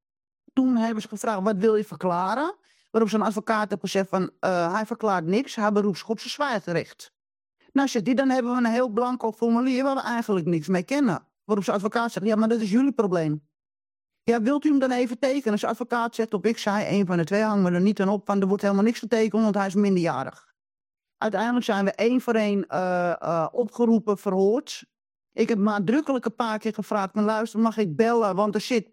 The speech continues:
thuis nog een minderjarig kind." Ik wil gewoon hem inlichten dat zijn vader en ik vastzitten.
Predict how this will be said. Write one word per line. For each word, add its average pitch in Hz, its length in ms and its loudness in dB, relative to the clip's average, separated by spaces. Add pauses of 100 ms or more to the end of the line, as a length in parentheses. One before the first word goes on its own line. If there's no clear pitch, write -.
thuis 233 320 0
nog 226 140 0
een 208 100 2
minderjarig 196 600 0
kind." 202 440 -2 (500)
Ik 254 160 2
wil 254 200 2
gewoon 226 500 -2 (120)
hem 254 280 2
inlichten 262 520 2
dat 269 140 0
zijn 247 120 -6
vader 233 320 0
en 233 140 2
ik 214 160 0
vastzitten. 226 760 -2